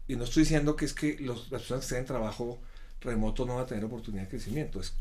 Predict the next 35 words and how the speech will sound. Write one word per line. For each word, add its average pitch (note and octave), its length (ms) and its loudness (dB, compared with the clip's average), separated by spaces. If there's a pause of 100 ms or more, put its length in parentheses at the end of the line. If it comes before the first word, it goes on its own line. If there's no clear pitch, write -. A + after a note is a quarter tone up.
cómo A2+ 400 6
vamos C#3+ 200 6
a D#3+ 40 4
observar A#2+ 580 4
el D#3+ 80 4
desarrollo, F#2 560 -4 (640)
cómo C3+ 160 6
vamos D3+ 100 6
a E3+ 100 4
poder B2 200 2
decir, C#3 320 -2
"Oye, C3+ 120 2
es B2+ 100 0
que - 260 0 (360)
a A#2+ 180 4
Pedro, C#3+ 300 6
Pedro C#3 200 6
es D3 80 4
muy D#3 140 4
bueno, D3+ 540 4
pero B2 160 -4
le G#2 120 0
falta C3 720 2 (580)
capacidad A2 420 0
de A2+ 60 4
presentación C3 880 2
y C#3 60 -2
le A2 120 -2
falta, A#2+ 720 -2
eh, G#2+ 360 0 (1900)
presencia B2 460 0
escénica", G#2 440 0
a F#2 40 0
veces G#2 220 -2
que, G#2 200 0